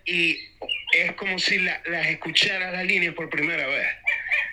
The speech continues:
¿entiendes? Y como si las entendieras, o sea, bien, como por primera vez. Es asombroso, asombroso cuando, cuando pasa eso en el show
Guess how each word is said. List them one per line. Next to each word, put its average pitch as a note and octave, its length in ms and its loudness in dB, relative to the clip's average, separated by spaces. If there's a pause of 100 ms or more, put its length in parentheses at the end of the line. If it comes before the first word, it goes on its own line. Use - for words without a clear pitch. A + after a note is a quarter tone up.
(180)
¿entiendes? D3+ 480 2
Y D3+ 60 0
como D#3 200 -2
si E3 200 2
las D#3 160 2
entendieras, E3+ 1080 0
o - 100 -6
sea, D#3+ 200 -4
bien, F3 420 2
como D3 240 -6
por D3 160 -6
primera D3+ 320 0
vez. C#3+ 240 0
Es D#3 80 -4
asombroso, E3+ 720 -2
asombroso C#3+ 640 -4
cuando, C3 340 -4
cuando C#3 320 -6
pasa D#3 340 -4
eso D#3 200 -2
en D#3 60 -4
el D#3 60 0
show C#3 360 2